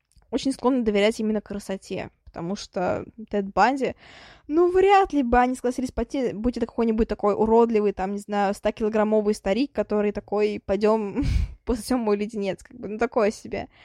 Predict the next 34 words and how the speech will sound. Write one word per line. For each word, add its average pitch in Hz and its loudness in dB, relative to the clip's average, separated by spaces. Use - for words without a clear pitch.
А 220 -2
тут 359 2
как 277 4
бы 262 4
привлекательный 240 2
молодой 226 0
мужчина, 247 -2
еще 214 -6
представляется 214 -2
таким 240 -6
студентом, 208 -2
еще 220 -2
несчастный, 233 2
с - -20
переломанной 254 0
рукой, 214 0
ногой, 202 2
там, 185 -6
еще 220 0
чем-то. 185 -6
Просит - 0
помочь, 226 0
ну, 226 0
как - 0
ему 214 0
отказать? 180 -2
А, 233 4
в 277 4
общем-то, 359 0
да, 294 4
вот 254 -2
так 370 -2
вот. - -2
И 240 2